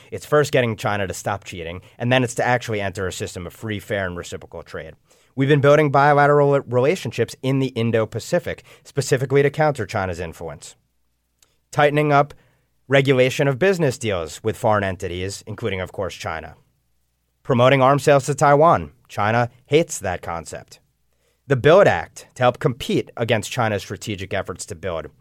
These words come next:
around the world. We've laid out all of these things, and this is just the start of a massive shift in U S government priority to counteract China's malign influence.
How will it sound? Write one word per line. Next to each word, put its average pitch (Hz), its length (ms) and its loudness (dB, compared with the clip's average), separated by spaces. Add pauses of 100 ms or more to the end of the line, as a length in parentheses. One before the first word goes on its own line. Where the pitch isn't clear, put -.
(320)
around 101 240 -2
the 90 80 -4
world. 80 420 -8 (1500)
We've 151 160 4
laid 185 180 8
out 175 120 6
all 165 160 6
of 147 80 2
these 139 180 0
things, 131 240 2
and 120 100 0
this 147 160 2
is 143 100 0
just 143 200 -2
the 131 80 -2
start 120 320 2
of 107 160 -4
a 104 80 0
massive 117 640 -2
shift 113 340 -2
in 101 120 -4
U 101 120 -2
S 95 140 -4
government 98 400 -6
priority 92 560 -4 (300)
to 120 100 -12
counteract 120 520 2
China's 107 320 -2
malign 98 320 0
influence. 82 580 -10